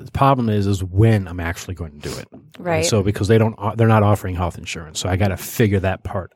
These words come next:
Speaker 1: out. So I applied for Kirsten to get, uh, Medicaid or My Child. Um, as soon as that's approved, regardless if I have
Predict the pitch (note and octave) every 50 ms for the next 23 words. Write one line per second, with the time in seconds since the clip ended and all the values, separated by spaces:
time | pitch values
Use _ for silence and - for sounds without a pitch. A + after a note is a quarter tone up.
0 | _ - F#2 E2 - - - - G#2 G#2+ G#2+ G#2+ - - D3 C#3 C#3+ C#3+ C#3 C#3
1 | D3 - _ _ _ _ _ _ _ - C3+ A#2+ A2+ A2+ A2 G#2+ G#2 - - -
2 | C3 C3 A2 - - B2 G#2 G#2 G2 G2+ F#2+ - G#2+ G#2 G2+ - - - G#2+ G2
3 | F#2+ F#2 F#2 G#2+ A2+ A#2 G#2+ - A2+ A2+ G#2 F#2 F2+ G2 G#2 G#2+ - - B2 A2+
4 | A#2 A#2 - _ _ _ _ _ - - - - - _ _ - - - _ _
5 | _ _ _ B2 A2 G2+ G2 F#2+ F#2 F2+ F2 F2+ F2 _ _ _ _ _ _ _
6 | _ _ _ _ _ - - - - - D3+ E3+ E3+ C3+ G#2 A#2+ A#2+ B2+ C#3+ -
7 | - - - - B2 B2 C3+ D3+ C#3 A2+ A2 F#2+ - A2+ A2 B2 A#2+ A2 G2 -
8 | G#2+ G#2+ A2+ A2 G#2+ G2+ G#2+ B2 A#2+